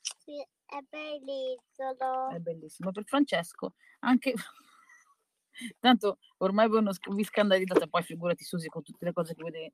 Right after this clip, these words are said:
Speaker 2: eh, all'interno del, dell'ospedale. Non so se avete presente i giochi, adesso ci sono questi giochi che sono osceni a mio parere.
Speaker 1: Mamma, lo voglio.
Speaker 2: No, questo mi serve.
Speaker 1: Mamma, lo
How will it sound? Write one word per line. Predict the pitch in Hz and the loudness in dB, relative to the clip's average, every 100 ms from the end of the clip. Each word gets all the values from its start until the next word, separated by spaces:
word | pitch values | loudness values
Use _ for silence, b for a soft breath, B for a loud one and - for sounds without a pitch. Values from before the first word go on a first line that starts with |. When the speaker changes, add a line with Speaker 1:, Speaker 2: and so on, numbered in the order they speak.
| _ | _
Speaker 2:
eh, | - 165 165 - _ _ - | -10 -8 -8 -12 _ _ -6
all'interno | 165 175 175 170 170 | -4 -2 -2 -2 0
del, | 170 160 160 156 151 - _ _ _ _ _ | -2 0 -4 -2 -6 -12 _ _ _ _ _
dell'ospedale. | - 170 175 - 175 156 160 160 - b b b | -4 -4 -4 -4 -4 -4 -6 -12 -18 b b b
Non | - | -2
so | 226 349 | 0 0
se | |
avete | 330 240 202 | 2 2 2
presente | 196 180 208 233 240 | -2 0 2 4 2
i | |
giochi, | 185 196 - 202 | 2 0 0 0
adesso | 196 - 285 | 0 2 0
ci | 185 | 0
sono | - 180 185 | 0 -2 -2
questi | 180 202 | -4 0
giochi | 185 214 | 0 2
che | 226 220 | 0 0
sono | 185 180 | 0 -2
osceni | 170 - 190 175 165 | -2 -2 0 0 -2
a | |
mio | 160 165 | -2 0
parere. | 170 160 151 160 208 - - - - - | 2 2 2 0 -2 -4 -14 -6 -4 0
Speaker 1:
Mamma, | 339 392 415 440 453 440 370 359 392 | 4 6 6 4 6 8 8 6 0
lo | - | 2
voglio. | 233 262 | 4 4
Speaker 2:
No, | 269 | 4
questo | 311 - 277 | -2 -2 -6
mi | 262 | -4
serve. | 208 185 180 175 180 | 0 0 0 -4 -6
Speaker 1:
Mamma, | 180 _ - - - _ _ 640 - 330 | -8 _ -20 -20 -20 _ _ -20 -16 -16
lo | 640 659 | -14 -16